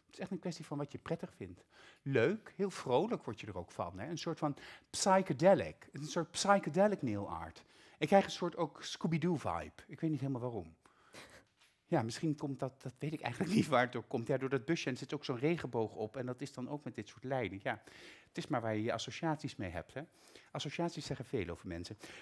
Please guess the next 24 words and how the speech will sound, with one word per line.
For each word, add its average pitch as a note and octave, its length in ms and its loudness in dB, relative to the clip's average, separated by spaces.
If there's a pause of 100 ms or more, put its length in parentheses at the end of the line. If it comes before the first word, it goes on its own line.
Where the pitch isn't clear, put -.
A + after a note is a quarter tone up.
(100)
Teuntje B3 400 10
zegt, G3+ 240 8
"Bij E3+ 140 10
de D#3+ 60 2
swirls A3+ 360 2
is D#3+ 100 0
het D#3 120 -2
dus D#3+ 160 2
niet E3+ 260 2
de G#3 100 0
bedoeling F#3+ 360 4
dat E3 160 4
ze D3 80 -4
van C#3 220 2
dik G3 200 4
naar E3+ 200 4
dun G2+ 220 2
gaan. D#2+ 380 -6
Of G#3 120 0
kan A#3 160 4
dat G#3+ 180 6
ook?" - 400 -4 (480)
Dat - 140 -2
is - 100 -4